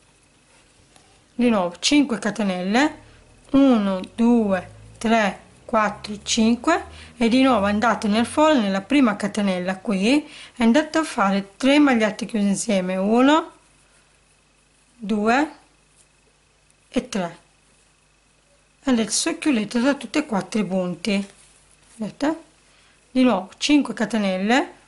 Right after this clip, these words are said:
uno, due, tre, quattro, cinque, prendete il filo, andate nella catenella su-, successiva, entrate e andate a fare di nuovo le tre maglie alte chiuse insieme, uno,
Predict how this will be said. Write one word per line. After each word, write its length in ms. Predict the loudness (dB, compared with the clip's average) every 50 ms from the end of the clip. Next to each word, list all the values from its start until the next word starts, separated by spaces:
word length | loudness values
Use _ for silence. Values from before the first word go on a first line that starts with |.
| _ _
uno, 480 | 2 4 4 6 4 4 2 0 -2 -4
due, 600 | -6 -4 -2 0 2 2 2 2 0 -2 -4 -8 _
tre, 440 | -4 -2 0 0 0 0 -4 -6 -14 _ _ _ _ _ _ _ _ _ _ _
quattro, 560 | -4 0 0 0 0 -2 -6 -10 -8 -8 -8 -8 -8
cinque, 600 | -10 -6 -2 0 0 0 -2 -2 -2 0 0 0
prendete 460 | 0 -2 -2 -2 0 -2 -2 -4 -4 -4
il 60 | -4
filo, 240 | -2 -2 0 2 4
andate 360 | 4 4 4 0 0 -2 0
nella 260 | 2 2 2 2 2
catenella 500 | 0 -2 -2 -2 -2 0 0 0 -2 -4
su-, 120 | -6 -8 -12 -18 -20 -20 -20 -20 _
successiva, 840 | -10 -8 -8 -4 -2 -2 -2 -2 0 2 2 4 4 2 2 0 -2
entrate 840 | -2 0 2 2 2 2 0 0 0 -2 -4 -2 -2 -2 -2 -2 -6 -14 _ _ _ _ _ _ _ _
e 80 | -2 0
andate 300 | 0 0 0 0 -2 -4
a 60 | -4
fare 180 | -2 -2 -2
di 140 | 0 2 2
nuovo 240 | 4 4 2 2 2
le 320 | 2 0 0 -2 -6 -6
tre 200 | -2 -2 0 0
maglie 260 | 2 0 0 0 0 0
alte 200 | -2 -2 -6 -6
chiuse 240 | -4 -4 -4 -2
insieme, 480 | -2 -4 -4 -2 -2 -2 -2 -2 -2 -2
uno, 500 | 0 2 2 4 4 4 4 2 0 -6